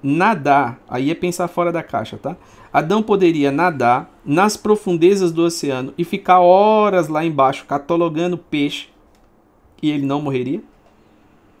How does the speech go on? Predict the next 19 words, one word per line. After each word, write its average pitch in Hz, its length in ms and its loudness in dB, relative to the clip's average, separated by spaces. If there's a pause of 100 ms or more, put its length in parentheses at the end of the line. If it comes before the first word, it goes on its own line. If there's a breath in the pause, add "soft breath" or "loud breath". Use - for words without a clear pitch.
(420)
Porque 160 240 -2
Deus 147 260 -2
não 170 80 -4
é 180 80 0
contra 170 320 -4
a - 20 -8
sua 139 180 -6
própria 131 320 -6
palavra. 110 460 -6 (1500)
Deus 131 320 -4
não 139 140 -4
é 156 80 -8
contra 170 340 -6
a 131 40 -10
sua 135 140 -6
própria 113 260 -10
palavra. 120 340 -4
Deus 147 360 -2
estabeleceu 151 920 -2